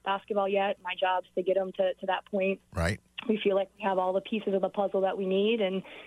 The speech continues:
Speaker 1: and now we're, you know, myself and, and the rest of, uh, our coaching staff, we're gonna start to put that, uh, puzzle together. But they're so coachable, um,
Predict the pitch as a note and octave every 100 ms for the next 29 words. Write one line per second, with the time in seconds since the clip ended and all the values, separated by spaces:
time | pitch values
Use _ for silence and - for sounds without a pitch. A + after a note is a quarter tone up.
0 | - F#3+ F#3 E3+ F#3+ F#3 F#3+ F#3+ G3+ F3
1 | F3 E3+ F#3 - F#3 F#3 - F3+ F3+ F#3
2 | F3+ F3+ F3+ F#3 - F3+ F3 - F3+ F#3
3 | F#3+ F3+ F#3 - - - F3 F#3 - F3
4 | F3 - F#3 - F3+ F#3 F3+ F3 - -
5 | - _ - F#3+ F3+ G3+ F#3+ F#3+ F#3+ F3
6 | F#3 F3+ F3 E3 F3+ F3 - - - -
7 | B3+ A#3+ F#3+ - F3+ F#3+ F3 F3 F3 -
8 | - F#3 F3 F3 F3